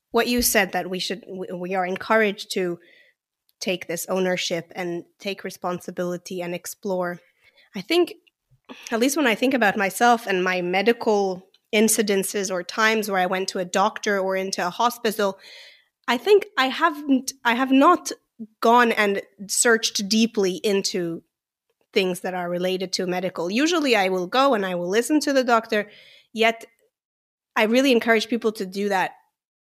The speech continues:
uh, to, to go into the information with other medical things. But at the same time, also to mention that birth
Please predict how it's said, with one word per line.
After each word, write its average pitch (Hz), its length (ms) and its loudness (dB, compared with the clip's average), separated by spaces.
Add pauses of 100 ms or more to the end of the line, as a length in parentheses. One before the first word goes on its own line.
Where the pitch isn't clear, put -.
(300)
uh, 202 120 -2
to, 190 140 -4
to 175 360 -6
go 202 260 4
into 214 300 4
the 196 100 2
information 190 760 -2
with 180 200 -6
other 269 300 2
medical 180 420 -2
things. 170 440 -12 (200)
But 233 460 -2
at 208 140 0
the 220 60 -4
same 226 300 2
time, 226 280 -2
also 247 320 -2
to 240 180 -6
mention 202 440 -2
that 190 180 0 (600)
birth 226 400 2